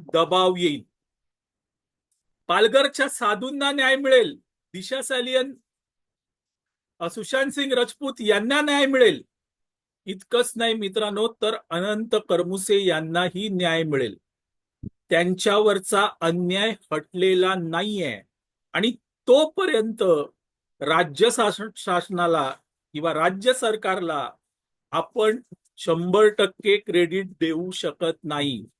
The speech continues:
अनिच्छेने का होईना हे बोलावं लागतंय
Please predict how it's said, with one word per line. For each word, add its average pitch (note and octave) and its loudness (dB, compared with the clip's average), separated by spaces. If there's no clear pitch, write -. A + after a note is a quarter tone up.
अनिच्छेने B3+ 4
का B3+ 2
होईना A#3+ 6
हे G3+ 6
बोलावं A3 6
लागतंय F3+ 0